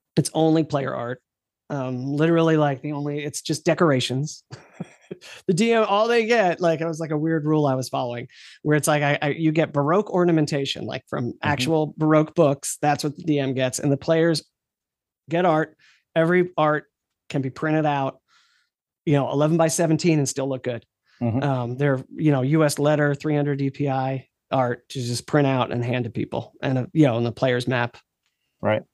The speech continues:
Speaker 1: And character, uh, I think that's in the, I'm so confused now because I have two editions and I'm working on my third edition.
Speaker 2: Uh-oh.
Speaker 1: I am working on,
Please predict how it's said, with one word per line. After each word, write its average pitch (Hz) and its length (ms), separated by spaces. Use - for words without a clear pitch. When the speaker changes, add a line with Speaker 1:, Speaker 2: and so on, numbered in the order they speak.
Speaker 1:
And 123 300
character, 127 480
uh, 117 380
I 131 40
think 226 200
that's 135 220
in 113 100
the, 113 240
I'm 143 160
so 156 220
confused 135 400
now 139 140
because 131 240
I 120 80
have 120 160
two 120 140
editions 117 480
and 131 120
I'm 120 80
working 127 220
on 120 60
my 120 100
third 123 220
edition. 127 360
Speaker 2:
Uh-oh. 110 240
Speaker 1:
I 196 100
am 233 260
working 254 300
on, 220 120